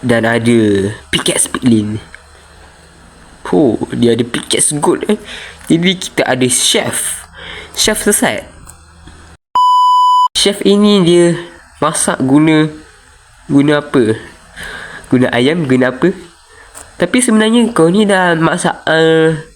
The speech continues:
uh, apa tu, random drop food tu. Kau masak apa? Kau masak, um, kau masak, uh, uh, ayam goreng ke? Uh, ni goreng ke?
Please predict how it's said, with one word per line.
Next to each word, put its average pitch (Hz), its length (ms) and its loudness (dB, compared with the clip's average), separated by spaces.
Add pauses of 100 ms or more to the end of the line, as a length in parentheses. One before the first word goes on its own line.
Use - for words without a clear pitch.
(800)
uh, 151 480 0
apa - 80 -2
tu, 247 160 2
random 180 560 2
drop 175 240 -2
food - 320 0
tu. 214 320 4 (640)
Kau 202 80 2
masak 202 400 -2
apa? 120 240 2
Kau 147 160 -2
masak, 180 640 0
um, 170 400 0 (1040)
kau 185 160 2
masak, 190 320 2
uh, 175 160 0
uh, 170 320 0
ayam 175 160 2
goreng 208 480 2
ke? 226 560 4 (560)
Uh, 151 160 2
ni 180 240 2
goreng 208 400 2
ke? 226 480 2